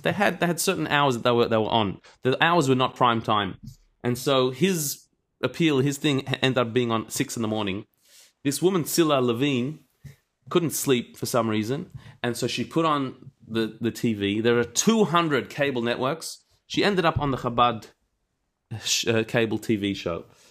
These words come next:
And she heard this guy, Samson Giat, talking about the plight of Yemenite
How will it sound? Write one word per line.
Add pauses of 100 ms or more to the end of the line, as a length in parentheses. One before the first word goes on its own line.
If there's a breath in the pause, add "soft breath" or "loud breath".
(140 soft breath)
And
she
heard
this
guy,
Samson
Giat,
talking
about
the
plight
of
Yemenite